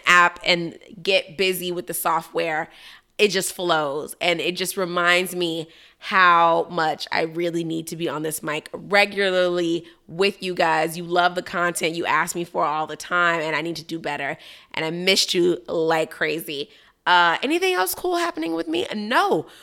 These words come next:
Working like crazy. Business is booming. Um, yeah, so enough about me. Let's get into the show. All right, so the first thing that I wanna get into it with you guys about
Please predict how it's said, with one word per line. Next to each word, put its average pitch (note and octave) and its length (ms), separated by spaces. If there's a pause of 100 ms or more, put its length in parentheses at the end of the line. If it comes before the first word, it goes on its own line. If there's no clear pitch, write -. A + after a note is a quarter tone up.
(140)
Working A#3+ 400
like C4 200
crazy. C4 440
Business G#3+ 480
is B3 140
booming. B3 580
Um, F3+ 760 (320)
yeah, D4+ 400
so G#3+ 460
enough G#3+ 320
about A#3+ 260
me. C4 240 (240)
Let's F#3+ 320
get G3 120
into F#3 200
the C#3+ 80
show. - 360 (960)
All C4 380
right, E3 420
so - 520
the D3+ 100 (100)
first C#4 440
thing F3+ 380
that D3+ 160
I D#3 120
wanna F3 240
get F3 160
into D#3+ 560
it D3 220
with D#3 260
you E3 120
guys C#3 600
about D3 640